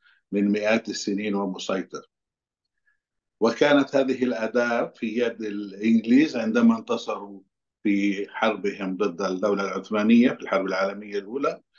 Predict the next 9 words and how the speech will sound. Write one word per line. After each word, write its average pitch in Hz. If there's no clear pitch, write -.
تشكلت 151
الخطوات 135
بوعد 110
بلفور، 117
وقبلها 110
طبعًا 92
ساكس -
بيكو، 123
وت-، 107